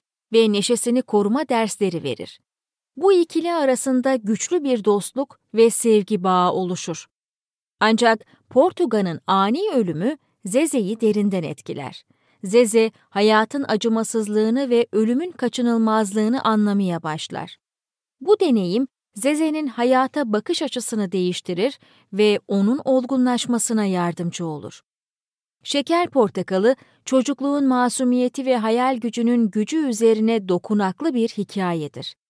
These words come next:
Aynı zamanda yoksulluk ve sınıf farklılıklarının ele alındığı bir toplumsal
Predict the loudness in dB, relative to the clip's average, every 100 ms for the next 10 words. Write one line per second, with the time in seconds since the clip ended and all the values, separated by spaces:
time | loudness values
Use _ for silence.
0 | _ _ _ 0 2 2 0 -2 -4 -4
1 | -8 -6 -6 -6 _ _ 2 2 2 -4
2 | -2 -4 -4 -4 -2 -2 -4 -4 -4 -4
3 | -4 -4 -4 -2 0 0 0 0 0 -2
4 | -2 -2 0 0 2 2 0 -4 -2 -2
5 | 0 -4 -4 -4 -4